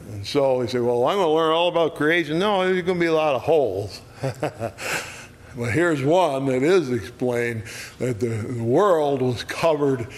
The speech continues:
in water and it's also covered in darkness. So the entire world is a dark place. Uh,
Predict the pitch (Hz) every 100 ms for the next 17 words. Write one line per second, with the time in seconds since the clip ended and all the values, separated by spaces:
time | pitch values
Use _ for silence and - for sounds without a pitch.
0 | - - - 131 123 127 131 127 120 117
1 | - - - 120 117 117 117 110 - -
2 | 143 151 147 - 123 113 - 131 117 117
3 | 107 107 - - - 117 107 98 90 127
4 | 110 95 - - - - - - - -
5 | - - - - - - - - - -
6 | - - - - - - - 120 110 107
7 | 104 104 - 156 151 135 131 139 131 131
8 | 117 - - - - - - 302 131 110
9 | 110 101 135 147 139 - - 135 139 143
10 | 131 - - - - - - - - -
11 | - - - - - - 110 113